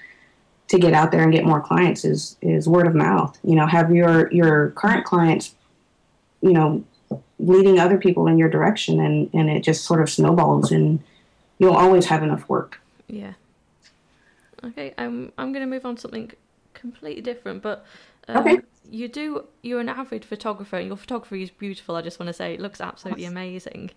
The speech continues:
Speaker 1: Thank you.
Speaker 2: Um, I was wondering, do, do the sort of things that you photograph and, and notice influence your design or vice versa at all, or is it something, photography is something that you see sort of separate from your design work in a way?
Speaker 1: Um, no, I think the two go, go hand in hand,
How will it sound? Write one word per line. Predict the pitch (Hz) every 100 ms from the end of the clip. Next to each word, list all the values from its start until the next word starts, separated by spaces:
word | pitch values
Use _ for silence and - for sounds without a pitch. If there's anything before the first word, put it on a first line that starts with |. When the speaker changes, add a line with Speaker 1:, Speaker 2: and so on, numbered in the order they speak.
| _ _ -
Speaker 1:
Thank | 214 240 220 196
you. | 170 165 - -
Speaker 2:
Um, | 240 233 240 - _
I | -
was | 285
wondering, | 320 302 294 _ _ _ _ _ -
do, | 311 330 311
do | 302 294
the |
sort | 285 285
of | 277
things | 262
that | 262
you | 226
photograph | 220 208 202 196 202 202
and, | 190
and | - 185
notice | 190 185 185 190 - -
influence | 226 214 226 214 208
your | 214
design | 208 202 208 208
or | 208
vice | 208 214 -
versa | 220 220 -
at | -
all, | 233 214
or | 185
is | 196
it | -
something, | 208 185 185
photography | - 208 190 202
is |
something | - 190 - _ _ _
that | -
you |
see | - 196
sort | - 185
of |
separate | - - 185 - 185 -
from | 196 180
your | 180
design | 175 180 175 170
work | 170 170 -
in | -
a |
way? | - - _ _ _ _ _ _ _ - - _ _ _ _ _ _ _ _ -
Speaker 1:
Um, | 233 262 269 262 -
no, | - 240 339 359
I | 247
think | 247 330 381
the |
two | - - 262
go, | 254 247 226
go | 220 226 226 226
hand | 220 240
in | 240
hand, | 208 240 254 175 165